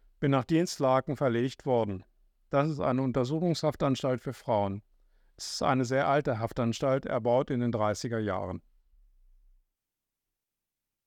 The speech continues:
Die Zellentüren sind aus massivem Stahl,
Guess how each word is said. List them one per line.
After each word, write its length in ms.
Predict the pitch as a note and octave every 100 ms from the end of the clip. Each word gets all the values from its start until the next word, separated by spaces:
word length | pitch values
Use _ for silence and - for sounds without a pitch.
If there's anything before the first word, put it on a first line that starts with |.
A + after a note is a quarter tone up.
| _ _ _ _ _ _ _ _ _ _ _ _ _ _ _ _ _ _ _
Die 120 | D#3+ C#3+
Zellentüren 720 | F3+ F3 D3+ D#3 C#3+ C#3 C3+
sind 200 | C#3+ C3+
aus 160 | -
massivem 460 | C#3 - C#3+ C3 B2
Stahl, 500 | - B2+ G#2+ G#2